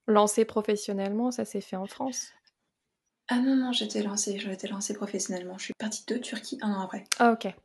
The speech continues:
Speaker 2: Donc, euh, je suis rentrée en France il y a à peu près six mois.
Speaker 1: Est-ce que tu as eu des craintes, euh, quand tu t'es lancée ? Est-ce que tu as eu des, des peurs ? Donc, euh, financièrement, tu m'as dit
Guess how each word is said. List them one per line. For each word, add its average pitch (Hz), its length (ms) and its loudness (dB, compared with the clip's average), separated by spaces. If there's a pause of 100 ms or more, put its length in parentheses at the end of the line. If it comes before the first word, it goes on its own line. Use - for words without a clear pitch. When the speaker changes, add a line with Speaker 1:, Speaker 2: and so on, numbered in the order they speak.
(200)
Speaker 2:
Donc, 208 220 2
euh, 190 200 2
je 180 100 -4
suis - 260 0
rentrée 202 300 0
en 202 40 -2
France 214 280 6
il - 40 0
y - 20 0
a - 40 0
à - 40 -4
peu 196 100 -6
près - 200 -6
six - 200 -2
mois. 269 140 0 (480)
Speaker 1:
Est-ce - 80 -6
que 269 100 2
tu 254 200 0
as 214 80 6
eu 208 80 2
des 190 180 -4
craintes, 302 720 0 (360)
euh, 208 220 6
quand 208 140 -6
tu - 140 -12
t'es 196 160 -4
lancée ? 208 360 -2
Est-ce 285 240 0
que - 120 -6
tu 208 140 -6
as 202 100 -2
eu 196 40 -6
des, 196 160 -4
des 190 140 -6
peurs ? 254 340 0
Donc, 202 280 -4
euh, 190 40 -8
financièrement, 202 640 -4
tu 214 200 -10
m'as 190 180 -6
dit - 140 -16